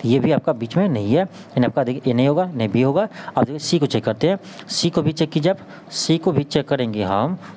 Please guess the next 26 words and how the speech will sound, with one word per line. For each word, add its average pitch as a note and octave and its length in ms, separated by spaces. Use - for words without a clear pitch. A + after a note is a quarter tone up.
फ़ोर D#3 220
बाई A#2 200
फ़ाइव B2 380
है, D3+ 240
फ़ाइव A2 260
बाई C#3 260
सिक्स C#3 320
है, F3+ 180
पाँच B2 200
छः G3+ 240
पच्चीस, - 560
पच्चीस A#2+ 340
आ D3+ 60
रहा D3 100
है D3 60
यहाँ, F3+ 160
छः - 160
चौक B2+ 180
चौबीस, - 220
यहाँ C#3 160
तो D#3+ 100
ठीक D#3 220
है, F#3+ 200
छः - 200
चौक A#2+ 140
चौबीस, D#3+ 380